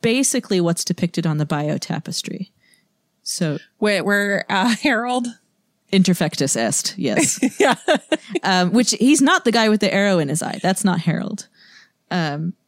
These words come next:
Speaker 1: that, that's a
Speaker 2: That's,
Speaker 1: misunderstanding of
Speaker 2: that's
Speaker 1: the tapestry.
Speaker 2: Odin.
Speaker 1: <laughs> So what? Yeah, it's my helmet. No, so that, so we've gone from <laughs> the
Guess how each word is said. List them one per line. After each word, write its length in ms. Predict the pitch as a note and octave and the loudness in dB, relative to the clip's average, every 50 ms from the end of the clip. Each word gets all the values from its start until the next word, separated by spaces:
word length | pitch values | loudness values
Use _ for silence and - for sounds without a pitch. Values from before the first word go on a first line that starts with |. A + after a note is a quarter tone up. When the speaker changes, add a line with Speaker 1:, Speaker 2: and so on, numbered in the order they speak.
| _ | _
Speaker 1:
that, 220 | - F#3 F#3+ F3 - | 0 0 0 2 2
that's 240 | F#3+ F3+ F3+ - - | 0 0 0 2 0
a 40 | G3+ F#3 | 2 4
Speaker 2:
That's, 40 | F3+ | 4
Speaker 1:
misunderstanding 840 | F3+ F#3 F#3+ F3+ E3 D#3 D#3+ - - E3 D3 D3 C#3 C#3 - F3+ F#3+ - | 4 4 4 2 0 0 -2 -2 -2 -2 -2 -2 -2 -2 -2 -2 -2 -2
of 240 | E3+ E3 D3 D#3 - | -2 -2 -2 -2 -2
Speaker 2:
that's 320 | - E3+ D#3+ D#3 - - | -2 -2 -2 -2 -2 -2
Speaker 1:
the 60 | F3 | -2
tapestry. 580 | E3+ - C#3 D#3 - D#3+ - - - - G3 - | 0 -2 -2 -2 -4 -4 -4 -4 -6 -6 -4 -2
Speaker 2:
Odin. 560 | - E3+ D#3+ D#3+ D#3 D#3 D3+ - - F#3+ F#3 - | -2 0 0 0 0 -2 -4 -2 -2 -4 -4 -4
Speaker 1:
<laughs> 60 | _ _ _ _ _ _ - - - - - | _ _ _ _ _ _ -6 -4 -4 -2 0
So 240 | - - - A#3+ G3+ | 2 4 4 6 6
what? 240 | F#3+ A3+ - B3 G3+ | 6 6 6 6 4
Yeah, 280 | E3 D#3+ D3 - - D#3+ - | 4 2 2 0 -2 -2 -2
it's 320 | D3+ F3 - - - - - _ - - - - - _ _ - | -4 -4 -4 -6 -10 -10 -14 _ -20 -20 -20 -20 -20 _ _ -6
my 160 | A#3 B3 B3+ | -4 -4 -2
helmet. 540 | - D4 D#4 D4+ C#4 C4 A3+ - - - - - - - - - - - _ _ _ _ - - | -2 0 0 0 0 0 0 0 -2 -6 -16 -16 -16 -16 -16 -18 -20 -20 _ _ _ _ -6 -4
No, 140 | F3+ C#3+ - | -4 -4 -2
so 140 | - G#3+ G#3 | -2 -2 0
that, 220 | G#3 A3 - - | -2 -2 -2 -2
so 400 | - - D4 C4+ B3+ B3+ G#3+ - _ - | 0 2 2 2 2 2 -2 -4 _ -4
we've 260 | G#3+ A#3 C4+ C4 A3 | 0 0 2 0 0
gone 320 | - A#3+ C4 C4 B3+ C4+ B3+ | -2 -2 0 0 0 -2 -2
from 220 | - - G#3+ F3+ | -2 0 2 2
<laughs> 1600 | F3 - - A3 G3 - - - - - _ _ - - _ _ - _ _ _ _ _ - - - - - - - - - - _ | 2 4 4 4 4 2 -2 -10 -20 -20 _ _ -20 -20 _ _ -20 _ _ _ _ _ -16 -14 -12 -12 -12 -14 -16 -18 -20 -14 _
the 120 | - - | -8 -8